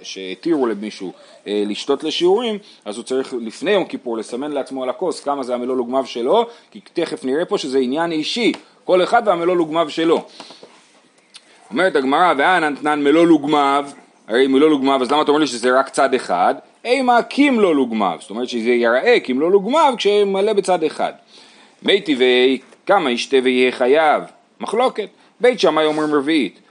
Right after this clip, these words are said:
ובית הלל אומרים מלוא לוגמיו. רבי יהודה אומר, משום רבי אלעזר, רבי אליעזר, כמלוא, כמלוא לוגמיו, רבי יהודה בן בתרא אומר כדי גמיעה. כדי גמיעה זה שלוק, כאילו, כן? כמה שיש בתוך גמיעה אחת. אה,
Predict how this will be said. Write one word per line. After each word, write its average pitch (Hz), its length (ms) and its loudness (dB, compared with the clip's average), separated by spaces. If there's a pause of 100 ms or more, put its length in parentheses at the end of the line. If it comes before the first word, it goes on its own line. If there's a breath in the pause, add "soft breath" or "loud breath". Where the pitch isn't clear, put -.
ובית 196 320 2
הלל 165 240 2
אומרים 151 280 0
מלוא 151 180 2
לוגמיו. 147 420 0 (340 soft breath)
רבי 92 220 -4
יהודה 147 720 4
אומר, 139 480 0
משום 120 300 -2
רבי 127 160 0
אלעזר, 135 480 2 (380 loud breath)
רבי 117 160 -4
אליעזר, 131 480 4
כמלוא, 139 380 2 (180)
כמלוא 202 440 2
לוגמיו, 107 540 -2 (320 soft breath)
רבי 165 140 -10
יהודה 160 200 -2
בן 196 140 0
בתרא 277 320 0
אומר 233 320 2
כדי 196 240 4
גמיעה. 165 520 0
כדי 151 220 -4
גמיעה 165 220 -4
זה 147 160 -2
שלוק, 175 400 -2
כאילו, 82 280 -10
כן? 135 240 -10
כמה 131 220 -10
שיש 123 340 -10
בתוך 117 340 -8
גמיעה 110 280 -6
אחת. 90 320 -12 (760 loud breath)
אה, 131 220 4